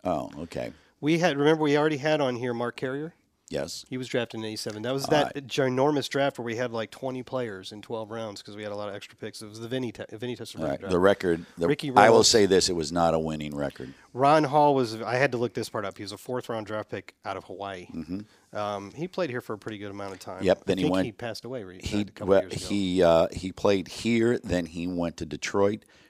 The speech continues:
Speaker 1: played in Detroit
Speaker 2: Very
Speaker 1: for a
Speaker 2: good.
Speaker 1: number of years, then he moved back to Hawaii, and,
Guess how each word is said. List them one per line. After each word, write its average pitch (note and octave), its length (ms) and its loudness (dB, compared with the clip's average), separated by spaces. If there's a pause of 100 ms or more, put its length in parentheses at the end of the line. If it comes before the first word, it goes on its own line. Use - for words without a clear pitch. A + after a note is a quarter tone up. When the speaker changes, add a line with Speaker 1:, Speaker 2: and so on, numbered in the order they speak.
Speaker 1:
played F2+ 220 0
in D#2 100 -6
Detroit F#2+ 340 -2
Speaker 2:
Very - 100 -10
Speaker 1:
for G2 80 0
a - 20 2
Speaker 2:
good. F#2 80 -2
Speaker 1:
number F#2 240 0
of F2+ 140 -4
years, F#2 340 2
then E2+ 160 -4
he E2 60 -6
moved E2+ 380 -6
back D#2 260 0
to E2+ 80 -6
Hawaii, E2+ 640 2 (420)
and, D2 440 -4